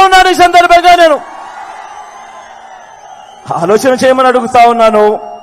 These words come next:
ఇలాంటి సామాజిక న్యాయం చేసి చూపించి, ఈరోజు మీ బిడ్డ మీ అందరి సమక్షంలో నిల్చొని, ఈరోజు మీ చల్లని దీవెనలు, మీ చల్లని ఆశీస్సులు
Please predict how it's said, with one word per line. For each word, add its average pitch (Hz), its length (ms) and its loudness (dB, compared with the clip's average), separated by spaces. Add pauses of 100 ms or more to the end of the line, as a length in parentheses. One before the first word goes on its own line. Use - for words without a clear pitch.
(640)
ఇలాంటి 190 520 0
సామాజిక 208 600 -2
న్యాయం 220 500 0 (960)
చేసి 214 540 0 (260)
చూపించి, 247 560 -8 (1200)
ఈరోజు 208 500 -2
మీ 285 160 -8
బిడ్డ 269 240 -8 (120)
మీ 285 100 -8
అందరి 277 340 -4
సమక్షంలో 285 560 -4
నిల్చొని, 311 500 -4 (1120)
ఈరోజు 220 640 0 (1000)
మీ 175 160 -8 (160)
చల్లని 254 400 -2
దీవెనలు, 233 520 -8 (100)
మీ 226 140 -4
చల్లని 233 520 -2
ఆశీస్సులు 220 560 0